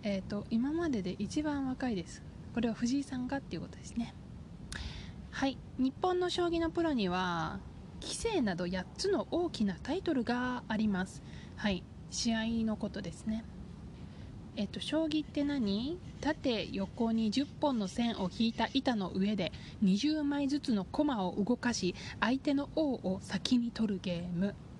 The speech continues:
チェスによく似ています。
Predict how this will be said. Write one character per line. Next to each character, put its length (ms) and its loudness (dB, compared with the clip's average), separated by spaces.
チ 120 2
ェ 40 2
ス 140 0
に 240 2
よ 240 4
く 340 4
似 140 6
て 140 0
い 100 2
ま 180 0
す。 220 -10